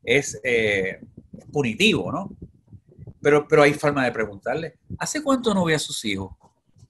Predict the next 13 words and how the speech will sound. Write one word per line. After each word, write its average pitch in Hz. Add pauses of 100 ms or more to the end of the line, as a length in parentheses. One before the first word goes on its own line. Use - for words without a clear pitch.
(1000)
Eh, 143 (320)
¿quiénes 220
le 262
visitan? 95 (1700)
Eh, 127
¿hace 160
cuánto 185
usted 165
no 160
puede 147
pagar 127
su -
casa? -